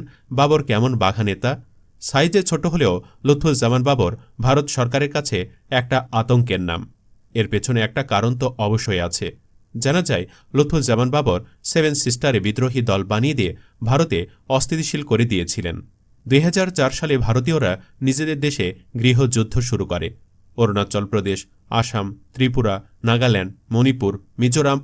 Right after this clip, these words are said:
ও মেঘালয় মূল ভারত থেকে আলাদা হতে চেয়েছিল। আর সেখানের আন্দোলনকারীদের দশ ট্রাক অস্ত্র সরবরাহ করতে চেয়েছিলেন এই লুৎফুজ্জামান বাবর, যদিও সেটা করতে পারেননি।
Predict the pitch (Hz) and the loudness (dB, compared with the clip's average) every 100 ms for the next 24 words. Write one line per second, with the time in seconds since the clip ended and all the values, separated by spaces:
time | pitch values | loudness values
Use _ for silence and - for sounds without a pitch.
0 | - 120 107 107 139 92 92 - _ 139 | 0 2 2 2 0 0 -4 -12 _ 2
1 | 143 117 110 147 165 131 80 - _ - | 2 2 0 0 -2 -4 -6 -8 _ 0
2 | 117 123 127 117 95 - 95 90 95 87 | 2 2 0 0 -2 -4 -4 -4 -6 -8
3 | - _ _ _ - 143 143 185 202 196 | -12 _ _ _ -4 -2 -2 -2 -2 -2
4 | - 135 151 160 156 135 156 104 90 - | 0 0 2 0 0 -2 0 -2 -4 -10
5 | _ 117 131 139 - 143 - 123 120 139 | _ 0 2 2 -2 -4 -2 -2 -2 -2
6 | 120 110 120 131 139 139 127 113 - 117 | -2 0 2 2 0 -2 -2 -2 0 -2
7 | 120 117 90 - _ - 123 110 123 135 | -2 -2 -4 -8 _ -4 0 2 2 0
8 | 123 107 98 110 98 85 143 120 _ _ | 2 0 0 0 -2 -2 -6 -10 _ _
9 | _ 120 131 131 107 - 113 110 107 - | _ -4 -2 0 0 0 -2 0 -2 -2
10 | 127 98 90 85 | -2 0 0 -4